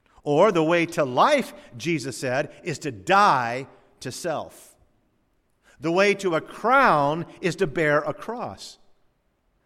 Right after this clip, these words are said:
The way to really receive is to give. The way to be exalted is to humble yourself. Why is it that always, it seems,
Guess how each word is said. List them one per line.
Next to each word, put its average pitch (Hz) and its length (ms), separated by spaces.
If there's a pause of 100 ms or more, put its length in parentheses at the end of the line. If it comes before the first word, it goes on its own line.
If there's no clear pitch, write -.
(100)
The 185 80
way 196 180
to 165 80
really 254 380
receive 143 720
is 151 220
to 151 120
give. 160 500 (1040)
The 165 120
way 226 240
to 220 80
be 190 140
exalted 175 920
is 170 240
to 196 100
humble 214 600 (120)
yourself. 120 720
Why 226 260
is 202 240
it 143 200 (160)
that 160 180
always, 180 680
it 135 100
seems, 143 340